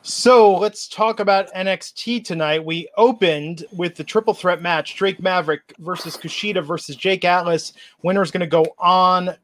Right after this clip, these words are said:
to, uh, face El Hijo del Fantasma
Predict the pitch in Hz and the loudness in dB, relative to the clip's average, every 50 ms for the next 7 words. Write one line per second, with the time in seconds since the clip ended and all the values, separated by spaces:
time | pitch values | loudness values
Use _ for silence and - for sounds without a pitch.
0 | _ _ - - - - 190 190 190 190 190 185 185 185 180 170 165 156 - - | _ _ -12 -10 -6 -4 -4 -4 -2 -2 -4 -2 2 4 4 6 4 4 0 -2
1 | 185 180 180 - - - - - - _ _ _ _ _ _ _ 160 165 165 160 | -2 -2 -2 -4 -8 -12 -16 -18 -20 _ _ _ _ _ _ _ -8 -6 -4 -4
2 | 156 165 185 175 175 185 185 185 180 180 180 170 143 156 170 175 175 175 175 170 | -4 -4 -4 0 4 4 6 6 4 2 -2 -6 -4 -2 0 2 2 2 2 2
3 | 175 170 - - - 170 165 147 160 175 180 180 165 - 160 170 170 170 165 151 | 0 -4 -6 -8 -8 -8 -6 -2 0 2 2 2 2 0 -2 0 2 2 0 0